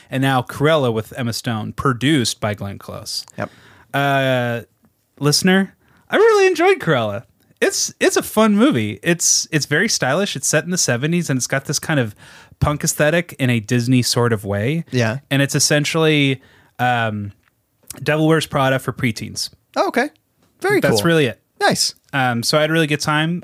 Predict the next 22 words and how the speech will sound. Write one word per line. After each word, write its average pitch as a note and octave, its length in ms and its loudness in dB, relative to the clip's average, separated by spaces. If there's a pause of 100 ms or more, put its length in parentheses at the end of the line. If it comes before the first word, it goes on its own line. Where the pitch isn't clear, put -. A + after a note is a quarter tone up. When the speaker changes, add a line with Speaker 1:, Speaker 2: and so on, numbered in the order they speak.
Speaker 1:
I B2+ 200 2
recommend C#3+ 460 0
it. - 200 -4
Go C#3 140 2
see C#3 200 2
it C3+ 60 2
in B2+ 140 2
a B2 40 0
movie C3 260 2
theater G3+ 380 2
because - 200 -2
Speaker 2:
Wait, G#3+ 100 2
Speaker 1:
it's D#3+ 100 2
Speaker 2:
who's C#4+ 120 2
Speaker 1:
got D4 80 0
a - 20 2
Speaker 2:
Meryl C4 160 4
Streep G3 340 -2
in A2 120 0
this G2+ 140 -6
sense? - 400 -6 (340)
Speaker 1:
Um, D#3 600 0